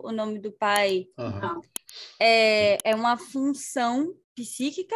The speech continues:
Speaker 1: então a gente tá falando de estrutura. Uma coisa é estrutura psíquica, outra coisa são os mal-estar, a, a, todo tipo de mal-estar que a gente vive no momento que vão mu-, que vai mudando, né? Tem outras roupagens.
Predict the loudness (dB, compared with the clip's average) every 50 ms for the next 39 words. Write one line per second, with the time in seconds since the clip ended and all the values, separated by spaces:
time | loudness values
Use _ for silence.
0 | -4 -4 -4 -4 -4 -4 -4 -4 -4 -4 -6 -6 -4 -2 -2 -2 -2 0 0 0
1 | 0 2 0 0 0 -2 -2 -4 -6 -4 -6 -6 -6 -4 0 0 0 0 0 -2
2 | -2 0 0 2 2 2 2 4 2 0 2 2 2 2 2 0 -4 -4 -6 -10
3 | -12 -12 -12 _ -4 -2 0 0 0 0 -2 -4 -8 -8 -4 -4 -4 -4 -4 -10
4 | -16 _ -12 -12 -12 -14 _ _ _ _ _ _ _ _ _ _ -2 0 2 2
5 | 2 2 0 2 2 2 2 2 2 0 0 0 0 0 2 0 0 0 0 0
6 | 0 -2 -4 -8 -8 -6 -4 -4 -2 -2 -4 -4 -4 -4 -6 -6 -8 -8 -10 -12
7 | -10 -8 -6 -4 -2 -2 -2 -4 -4 -6 -6 -6 -8 -10 -14 _ _ _ _ _
8 | _ -2 -2 0 -2 -2 -6 -6 -8 -6 -6 -6 -2 -2 -2 -2 -2 -4 -4 -4
9 | -4 -6 -6 -6 -6 -10 -10 -8 -6 -6 -6 -6 -4 -4 -4 -4 -6 -6 -4 -4
10 | -4 -4 -4 -4 -4 -4 -4 -4 -4 -4 -6 -6 -8 -10 -12 -12 -8 -6 -4 -4
11 | -2 -2 -2 0 0 -2 -4 -6 -10 -16 _ -8 -4 -2 -2 0 0 0 0 0
12 | 0 0 0 -2 -4 -6 -8 -8 -8 -10 -10 -10 -10 -8 -6 -6 -6 -4 -4 -2
13 | 0 0 2 0 -2 -4 -8 -12 -14 -14 -14 -16 -20